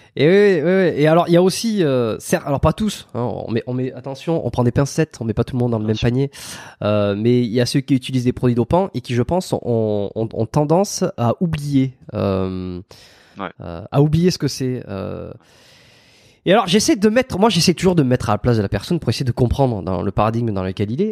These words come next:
Speaker 1: Et, et je me dis, quelqu'un qui prend des produits, bon, il est dans son truc, il prend, il, il s'a-, il s'affûte dur quand même, tu vois, parce que il peut pousser à la salle, il pousse dur, c'est sûrement un passionné, et donc il va prendre. Et donc, il y a, il y a forcément cet effet de se dire, « Mais attends, mais je m'arrache. »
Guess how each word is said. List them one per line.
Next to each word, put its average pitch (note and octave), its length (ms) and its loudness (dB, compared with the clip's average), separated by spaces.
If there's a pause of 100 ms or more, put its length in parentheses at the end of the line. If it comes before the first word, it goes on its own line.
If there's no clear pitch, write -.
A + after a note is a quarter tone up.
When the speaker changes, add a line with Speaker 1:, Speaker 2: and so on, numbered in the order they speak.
Speaker 1:
Et, A2 280 0
et A2+ 40 0
je A2 100 -4
me B2+ 100 0
dis, F3+ 120 -4
quelqu'un D#3 320 0
qui - 140 -10
prend - 160 -4
des A2+ 100 0
produits, C#3 480 -6
bon, C#3 240 2
il A#2+ 140 0
est B2 60 2
dans A#2+ 120 2
son B2 180 -6
truc, E3 360 -6
il C3+ 60 -4
prend, C3+ 280 0
il, C#3 80 4 (160)
il C#3 80 -10
s'a-, - 180 -2 (140)
il - 60 -8
s'affûte D3+ 400 -4
dur F3+ 300 2
quand - 100 -8
même, A#2 200 -8
tu - 120 -12
vois, A#2 120 -6
parce - 180 -10
que G#2+ 280 -2
il C#3 100 -10
peut B2+ 120 0
pousser B2+ 480 2
à A2+ 60 -4
la A2 100 -2
salle, F3+ 320 2 (400)
il B2+ 60 -6
pousse B2 200 2
dur, E3+ 300 2
c'est - 100 -12
sûrement G#2+ 240 -4
un G#2 80 -2
passionné, C3+ 560 0 (300)
et C3+ 40 -8
donc A#2+ 220 -2
il - 40 -4
va A#2 120 0
prendre. F#3 400 -2 (520)
Et D3 60 -2
donc, A3+ 200 2
il F#3+ 40 0
y - 40 0
a, - 60 -6
il E3+ 60 -6
y E3+ 60 2
a E3 60 2
forcément G#3+ 500 -2
cet E3 240 -4
effet E3 280 -2
de D3 120 0
se C#3 60 -4
dire, « E3+ 180 -2
Mais B2+ 80 -2
attends, D#3 300 -4
mais A#2 80 -8
je A2 120 -8
m'arrache. » E3 720 -2